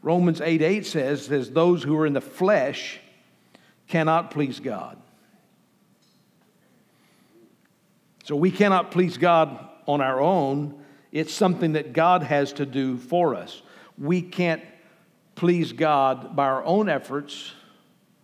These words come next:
It's something that God has to work in us, do in us, accomplish in us.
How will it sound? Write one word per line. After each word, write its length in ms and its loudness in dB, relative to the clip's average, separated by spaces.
It's 180 -8
something 260 2
that 140 -6
God 240 2
has 220 0
to 120 -2
work 320 -2
in 160 2
us, 380 -6
do 240 4
in 140 0
us, 240 -10
accomplish 580 -2
in 160 -4
us. 500 -12